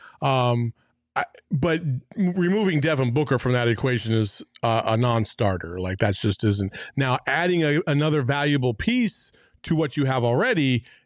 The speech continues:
is definitely a conversation worth having. And, um, I would, I would say I, I kind of agree with what his sentiment is. I just don't agree with the main reason as to why this is happening.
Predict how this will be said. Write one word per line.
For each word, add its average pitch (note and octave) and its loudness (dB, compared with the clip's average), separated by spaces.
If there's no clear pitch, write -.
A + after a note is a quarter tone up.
is C#3 0
definitely C#3 0
a A#2+ 0
conversation B2+ 0
worth A2 -2
having. A#2+ 0
And, A#2+ 0
um, A#2 0
I D#3+ 0
would, F3 -2
I D3+ 0
would G3+ 0
say F#3+ 0
I, D#3 0
I C3+ 0
kind D3 0
of D3+ 0
agree C3+ 0
with C#3+ 0
what C3+ 0
his B2 -2
sentiment F3+ -2
is. G3 0
I C3+ 0
just B2+ -2
don't C3 2
agree A#2+ 0
with B2+ -2
the B2+ 0
main B2+ 2
reason A#2 0
as A2+ -2
to A#2+ -2
why A2+ 0
this A2 -2
is G#2 -4
happening. G#2+ 0